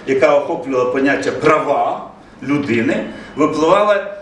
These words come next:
з витвореної в добу просвітництва концепції прав людини і мала обмежений характер, стосуючись лише незначної кількості осіб.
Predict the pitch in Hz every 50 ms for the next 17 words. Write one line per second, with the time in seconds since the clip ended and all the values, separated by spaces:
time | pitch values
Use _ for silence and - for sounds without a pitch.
0 | - - - - - - 143 - 226 - - 180 180 170 165 156 156 151 143 135
1 | 139 147 147 175 185 180 170 160 147 - - 190 208 202 208 190 - - 175 147
2 | - 160 151 139 - 175 175 170 170 - - 151 143 - 147 143 143 139 143 151
3 | 170 202 208 202 202 - 147 143 151 160 156 147 139 135 135 139 156 147 - 131
4 | 135 131 127 - 139 - 107 104 - - 214 - - - - - - - - -
5 | - - 180 180 180 180 - 190 196 196 196 196 175 160 - 156 147 143 - 156
6 | 143 156 180 180 - 156 170 170 170 - - 170 185 180 170 - - 175 156 -
7 | 156 143 - - 151 151 147 - - 220 220